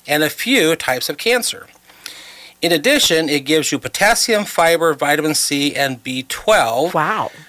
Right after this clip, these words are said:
Speaker 1: which deliver antioxidants, inhibit it, inhibit inflammation, and protect cells from D N A damage.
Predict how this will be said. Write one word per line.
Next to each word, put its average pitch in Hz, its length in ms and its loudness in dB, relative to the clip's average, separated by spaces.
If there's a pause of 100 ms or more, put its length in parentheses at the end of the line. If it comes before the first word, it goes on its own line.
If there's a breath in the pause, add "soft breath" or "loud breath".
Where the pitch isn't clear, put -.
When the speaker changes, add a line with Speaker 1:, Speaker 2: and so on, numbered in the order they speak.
(140 loud breath)
Speaker 1:
which 151 220 2
deliver 143 400 2
antioxidants, 131 1160 -2 (840 loud breath)
inhibit 160 520 0
it, 170 280 0
inhibit 170 840 0
inflammation, 156 880 -2 (420 loud breath)
and 156 160 2
protect 156 540 0
cells 151 640 2 (340 loud breath)
from 139 340 0
D 143 240 2
N 139 200 2
A 131 300 0 (180)
damage. 175 640 -4